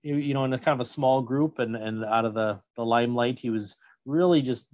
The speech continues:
really nice, nice, humble guy. He told some good memories and was asking about some of his, uh, his former, um, wrestlers, his former opponents and how they were doing. He hadn't heard, hadn't really kept up with the business that much, but really nice guy. So that was, I'm glad Tom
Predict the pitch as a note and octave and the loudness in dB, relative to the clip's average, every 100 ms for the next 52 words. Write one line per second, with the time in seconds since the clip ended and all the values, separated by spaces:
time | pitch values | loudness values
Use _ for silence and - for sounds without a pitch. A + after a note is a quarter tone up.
0 | C#3 F#3 A#3+ D#3+ D3 - - D3+ C#3+ C#3 | -10 -6 -2 0 0 -4 -14 -8 -6 -4
1 | C#3+ D3 B2+ B2 B2 B2+ A2 B2+ G#2+ A#2+ | -2 -2 4 4 4 0 -6 -16 -14 -8
2 | A#2+ A2+ A#2+ A#2+ A2+ A#2 A#2 A#2+ A#2+ A#2+ | -8 -8 -6 -4 -2 -2 -2 -2 -2 -2
3 | A2 G#2 F#2+ _ - - A#2 A2+ D3+ - | -4 -8 -10 _ -20 -8 0 2 2 -2
4 | C3 A2+ G#2 - A#2 A2 A#2 G#2+ G#2 G2+ | -6 -2 -4 -4 -8 -6 -6 -8 -4 -4
5 | G2 G2 _ A2+ G#2 - _ - - _ | -4 -6 _ -14 -14 -18 _ -20 -20 _
6 | - B2+ A#2 A2 G#2+ _ - A2+ G#2 F#2 | -2 0 2 0 -2 _ -18 -2 -2 -2
7 | F#2+ - - - _ - C3 A2 B2 A2+ | -6 -16 -20 -20 _ -4 -4 -2 -4 -4
8 | A2+ G#2+ A#2+ A2+ A2+ G#2+ A#2 A2 A2+ A2 | -4 -6 -6 -2 -4 -2 -4 -4 -6 -8
9 | A2 A2+ A2 A2 G#2+ G#2+ G#2+ A2 G#2+ G#2+ | -2 -2 -2 -4 -6 -6 -6 -6 -6 -6
10 | G#2 A#2 A2 A2 - A#2+ G#2+ G#2 G#2 G#2 | -6 -6 -6 -6 -6 -8 -8 -8 -6 -6
11 | _ _ _ - D#3+ - A#2 A#2 A#2 A2+ | _ _ _ -2 -2 -2 -4 -6 -8 -4
12 | A2 A2+ G2+ A2+ G#2 G#2 G2+ - G#2 F3 | -4 -4 -6 -4 -4 -4 -8 -12 -8 -2
13 | G3 C#3+ B2+ - A2 G2 A#2 G#2+ G#2 G#2+ | 0 0 -2 -4 -10 -8 -8 -8 -8 -10
14 | A2+ A#2+ A2+ - A#2 A2 | -6 -2 -2 -2 -6 -6